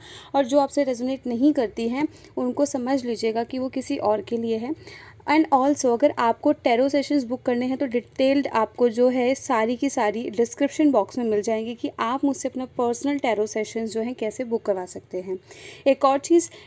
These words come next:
टैरो सेशंस पेड होंगे, तो फ्री के लिए मत पूछिएगा, क्योंकि फ्री में मैं सर्विसेज प्रोवाइड नहीं करती हूँ। It is just only on YouTube।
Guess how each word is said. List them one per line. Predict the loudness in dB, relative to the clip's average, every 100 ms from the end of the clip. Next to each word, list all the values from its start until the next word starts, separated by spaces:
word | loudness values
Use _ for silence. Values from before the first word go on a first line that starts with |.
| -2
टैरो | 2 6 6
सेशंस | 6 6 4 4 4
पेड | 4 4 2
होंगे, | -2 -2
तो | -4
फ्री | -6 -4 -4 0
के | 0 2
लिए | 0
मत | 0 -4
पूछिएगा, | -4 -4 0 0 0 -2
क्योंकि | -4 -4 -4
फ्री | -4 -4
में | -2 -2
मैं | -2 -4
सर्विसेज | -4 -4 -4 -6 -8
प्रोवाइड | -4 -4 -2 -6 -6
नहीं | -4 -2
करती | -2 -4 -4
हूँ। | -4 -2
It | -2
is | -2 -4
just | -2 -2 -2 -2
only | -2 0 -2 -2
on | -2 -2
YouTube। | -4 -4 -6